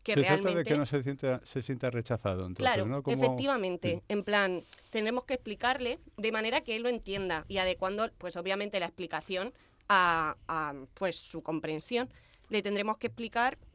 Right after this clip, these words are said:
Speaker 1: los riesgos y los beneficios con claridad, sin tecnicismos. Le decimos, "Entiendo tu malestar, pero este fármaco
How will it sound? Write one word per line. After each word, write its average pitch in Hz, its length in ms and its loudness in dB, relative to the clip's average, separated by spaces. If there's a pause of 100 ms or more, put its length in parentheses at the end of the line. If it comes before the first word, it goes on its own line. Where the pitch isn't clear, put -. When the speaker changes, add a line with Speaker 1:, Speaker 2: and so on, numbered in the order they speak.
(160)
Speaker 1:
los 196 260 2
riesgos 233 500 -2
y 226 60 -2
los 190 120 -2
beneficios 185 460 -4
con 190 140 -4
claridad, 190 580 -2
sin 190 240 -4
tecnicismos. 196 840 -6 (220)
Le 202 120 -4
decimos, 180 560 -4
"Entiendo 202 480 -2
tu 247 100 -2
malestar, 202 560 0
pero 170 140 -2
este 190 180 -4
fármaco 208 720 -2